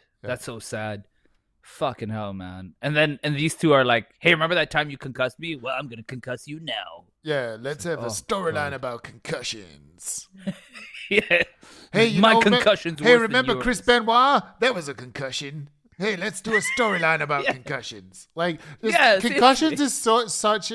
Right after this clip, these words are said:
Speaker 1: such a, like, a big subject. Like, W W E don't even mention the word when it happens.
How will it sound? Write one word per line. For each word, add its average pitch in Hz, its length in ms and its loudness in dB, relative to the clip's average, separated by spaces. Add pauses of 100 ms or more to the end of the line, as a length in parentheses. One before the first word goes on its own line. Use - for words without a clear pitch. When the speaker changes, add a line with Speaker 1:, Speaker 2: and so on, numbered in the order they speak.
Speaker 1:
such 196 380 -6
a, 190 240 0
like, 170 180 -2
a 151 60 -2
big 143 340 -4
subject. 143 420 -4
Like, 151 140 -8
W 175 240 -4
W 180 260 -2
E 156 140 -8
don't 165 220 -6
even 147 380 -8
mention 135 500 -8
the 131 80 -4
word 120 540 -4
when 143 120 -6
it 131 100 -12
happens. 175 600 -6